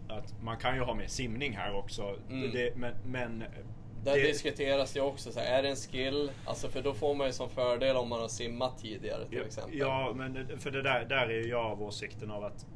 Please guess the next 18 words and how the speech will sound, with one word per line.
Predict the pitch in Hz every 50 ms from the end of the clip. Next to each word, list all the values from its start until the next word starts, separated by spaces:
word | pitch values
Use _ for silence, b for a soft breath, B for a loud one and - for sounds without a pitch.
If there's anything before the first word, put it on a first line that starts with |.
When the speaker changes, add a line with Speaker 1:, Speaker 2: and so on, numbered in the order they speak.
| - -
Speaker 1:
eh, | 104 107 - - - - - 104 127 123
av | 113 110
att, | 110 - - -
ja, | - 123 123 120
men | 120 127
jag | 131 131 123
kan | - 123 110
tycka | - 120 98 - 127 117
att | 107 104
det, | 107 104 104 98 98
det | 110
går | 110 104 113 110 104 104
att | 101
testa | - 117 104 - - 117 104
som | - 104 101 101
endurance, | 101 104 110 120 113 107 107 127 123 113 110
Speaker 2:
Mm. | 117
Speaker 1:
men | 123 120 113 120 120